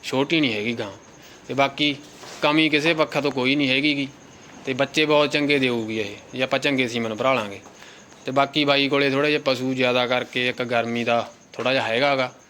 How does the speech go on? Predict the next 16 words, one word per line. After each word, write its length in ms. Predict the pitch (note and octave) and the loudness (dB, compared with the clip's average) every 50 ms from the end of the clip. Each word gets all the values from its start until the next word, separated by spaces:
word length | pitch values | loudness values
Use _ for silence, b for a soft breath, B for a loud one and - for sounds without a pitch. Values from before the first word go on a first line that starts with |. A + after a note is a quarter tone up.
| B B B - | B B B -8
ਤੇ 360 | - C3+ C3 C3 B2+ C3 C3 | -4 -2 0 0 0 0 0
ਬਾਕੀ 340 | B2 B2+ B2+ B2+ - - C3+ | 2 0 0 0 0 -2 0
ਹੁਣ 120 | B2+ C3 C#3 | 2 2 2
ਆਹ 60 | C#3+ | 0
ਸੀਜ਼ਨ 360 | C3+ B2+ A#2+ A#2 A#2 A#2 B2 | 0 0 -2 0 0 0 0
ਆ 100 | B2 B2 | 0 0
ਗਿਆ, 120 | B2 B2+ | 0 0
ਤਾਂ 260 | B2 - B2+ B2+ B2+ B2 | -2 0 0 0 0 0
ਕਰਕੇ 260 | B2+ B2 B2 - B2+ | 0 -2 -2 -4 -6
ਥੋੜ੍ਹਾ 180 | B2 B2+ C#3 | -2 0 0
ਜਿਹਾ 120 | C#3+ C#3 B2+ | 2 2 0
ਔਖਾ 240 | A2+ - - A#2+ A2+ | -2 -2 -2 -2 0
ਬਾਈ 220 | A2 A#2 A#2 A#2+ | 0 0 -2 0
ਨੂੰ 100 | A#2+ A#2+ | -2 -2
ਇਕੱਲਾ 280 | A2+ B2 A#2+ A#2+ A#2+ A#2 | -2 -2 0 0 0 0
ਕਰਕੇ, 360 | A#2+ A#2+ A#2 - - A#2+ | 0 -2 -4 -4 -6 -8